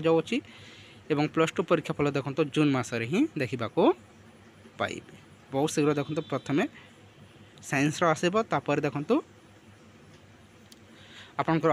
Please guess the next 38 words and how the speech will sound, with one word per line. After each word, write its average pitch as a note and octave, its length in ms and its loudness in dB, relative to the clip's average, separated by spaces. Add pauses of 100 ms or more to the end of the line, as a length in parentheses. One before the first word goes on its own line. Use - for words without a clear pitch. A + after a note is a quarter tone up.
ଆର୍ଟସ୍ D3+ 260 0
ଏବଂ C3+ 120 0 (120)
କମର୍ସର B2+ 440 0
ମଧ୍ୟ A#2+ 160 -4 (120)
ରେଜଲ୍ଟ C3+ 360 2
ଘୋଷଣା B2+ 320 0 (760)
ବହୁତ C3 240 0
ଶୀଘ୍ର B2 200 0 (340)
ହୋଇଯିବ, C#3 320 2
ଯାହାକି B2+ 180 0 (100)
ଜୁନ୍ F3+ 200 4
ମାସରେ C#3+ 280 -2
ହିଁ F#3+ 60 0 (100)
ଅଧିକ D3 240 0
ସମ୍ଭାବନା A#2+ 340 0 (340)
ରହିଛି। B2+ 340 0
ଏଇ D#3 60 6 (100)
ମେ E3 60 6 (100)
ମାସରେ F3 280 2 (300)
ଏଇ E3+ 120 6
ଅଳ୍ପ D3+ 220 0
ଦିନ E3+ 160 2
ମଧ୍ୟରେ D#3+ 300 2
ଅଫିସିଆଲ୍ D3+ 440 0
ଡେଟ୍ D#3 200 2
ଦେଖିବାକୁ D3+ 400 0
ପାଇବେ C#3+ 220 0
ଯାହାକି C3+ 240 -2
ମେଟ୍ରିକ୍ C3+ 320 -4
ପରୀକ୍ଷା C#3+ 240 0 (460)
ଫଳକୁ D#3 340 4
ନେଇ। B3+ 120 4 (240)
ଏଇ E3+ 140 2
କିଛି G3+ 260 0
ଦିନ F3+ 180 2
ମାତ୍ର D3+ 220 0
ୱେଟ୍ D3+ 180 0
କରନ୍ତୁ, D#3+ 300 2